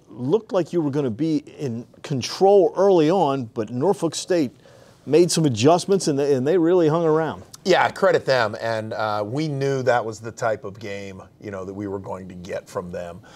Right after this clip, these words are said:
Speaker 2: uh, and really had opportunities, as you say, to kinda, you know, take that next step and, and get to that next place. But they kept finding ways, and, um, you know,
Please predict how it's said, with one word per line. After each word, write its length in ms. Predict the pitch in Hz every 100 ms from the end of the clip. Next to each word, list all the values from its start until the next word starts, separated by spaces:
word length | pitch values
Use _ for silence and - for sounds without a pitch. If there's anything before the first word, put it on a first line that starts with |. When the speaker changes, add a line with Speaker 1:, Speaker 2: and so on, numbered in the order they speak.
| - - -
Speaker 2:
uh, 360 | 104 95 87 -
and 240 | 104 98
really 380 | 107 117 101 101 - - -
had 340 | - 151 147 139
opportunities, 840 | 127 131 127 110 131 117 104 104
as 200 | 110 104
you 120 | 104
say, 380 | 98 123 110 101
to 140 | 98 -
kinda, 460 | - 117 101 95 - - _ -
you 80 |
know, 280 | 101 - - - - -
take 260 | 151 135
that 220 | 135 110
next 300 | 117 104 -
step 480 | - - 185 - -
and, 200 | 101 98
and 260 | 98 104 90
get 220 | 117 117
to 80 | 120
that 240 | 107 98
next 300 | 107 107 -
place. 440 | - 131 113 101 - - - -
But 160 | - 113
they 100 | 151
kept 220 | 170 151
finding 280 | 156 151 139
ways, 400 | 139 113 - -
and, 480 | - 104 98 98 92 -
um, 440 | 98 92 90 101 -
you 80 | 104
know, 240 | 95 95